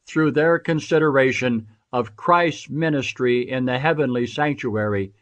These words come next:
and his perpetual intercession there on their behalf. Hebrews chapter seven, verse twenty-five, chapter eight, verses one through thirteen.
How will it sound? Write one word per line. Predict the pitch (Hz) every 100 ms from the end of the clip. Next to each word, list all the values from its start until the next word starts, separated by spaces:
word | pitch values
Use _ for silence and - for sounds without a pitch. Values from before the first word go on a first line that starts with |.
| _ _ _ -
and | 120 123 123 120 - _
his | - 147 143
perpetual | - 147 170 175 175 143 131 127
intercession | 151 143 135 127 - 160 151 127 123
there | 160 135 110 110 - _ -
on | 123 127
their | 117 113
behalf. | 113 131 123 107 80 - _ _ _ _ _ _ _
Hebrews | - 151 123 117 110 104 - _ _
chapter | 131 113 - 113
seven, | 104 139 123 117 110
verse | 113 113 104
twenty-five, | 127 117 113 107 151 127 104 101 _ _ _ _
chapter | - 120 - 117 -
eight, | 156 131 113 _ _
verses | - 117 110 113
one | 107 131 131
through | - 127
thirteen. | 117 127 120 120 147 120 92